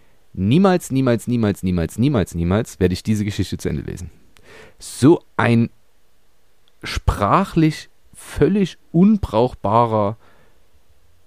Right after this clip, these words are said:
Kladderadatsch. Da, ich kann's nicht anders sagen, weil es, w-, was mich halt so unendlich geärgert hat, sind diese Metaphern.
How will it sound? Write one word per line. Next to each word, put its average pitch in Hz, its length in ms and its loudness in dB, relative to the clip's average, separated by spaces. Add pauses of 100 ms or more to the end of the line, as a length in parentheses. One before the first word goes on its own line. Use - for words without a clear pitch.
(680)
Kladderadatsch. 123 1080 -2
Da, - 100 -4
ich - 140 -4
kann's 180 320 -2
nicht - 180 -2
anders 156 220 0
sagen, 135 360 -2
weil 110 220 2
es, - 180 -6 (640)
w-, - 60 -14 (160)
was - 380 -4
mich 160 180 0
halt 139 160 2
so 127 180 2
unendlich 165 600 0
geärgert 139 380 -4
hat, 110 140 -4
sind - 380 -4
diese 110 360 2
Metaphern. 135 880 -2